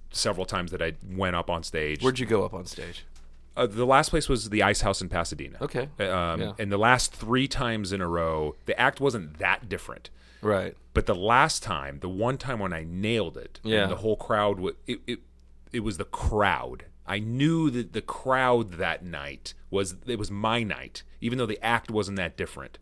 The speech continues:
Speaker 2: Right.
Speaker 1: That's the hard part for me
Speaker 2: So you
Speaker 1: is
Speaker 2: are saying to me that you're identical, the i-, because you use the identical words, it's an identical performance.
Speaker 1: Yes.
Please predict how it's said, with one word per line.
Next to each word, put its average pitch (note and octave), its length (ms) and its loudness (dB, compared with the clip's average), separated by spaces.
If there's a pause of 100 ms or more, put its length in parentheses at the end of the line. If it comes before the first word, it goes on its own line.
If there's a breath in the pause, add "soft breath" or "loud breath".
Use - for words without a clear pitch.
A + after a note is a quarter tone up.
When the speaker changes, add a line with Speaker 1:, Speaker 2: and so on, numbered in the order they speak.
Speaker 2:
Right. F#2 300 -2 (400 soft breath)
Speaker 1:
That's G#3 180 4
the - 80 -8
hard E3 380 -2
part - 260 -2
for G#2 60 -4
me G2 80 -6
Speaker 2:
So F2 160 2
you E3+ 420 2
Speaker 1:
is G#3+ 60 6
Speaker 2:
are - 20 2
saying C3+ 400 -4
to - 140 -8
me F#2+ 400 -6
that - 240 -14
you're C#3 240 4
identical, A2+ 680 -4
the G#2 240 -4
i-, G2+ 160 0 (440)
because A3 280 4
you F#3+ 80 0
use D3 140 0
the A2+ 140 4
identical C3+ 540 2
words, G2 220 0
it's F#2+ 140 -12
an G#2 80 0
identical G2 460 0
performance. - 640 -8 (640)
Speaker 1:
Yes. - 460 0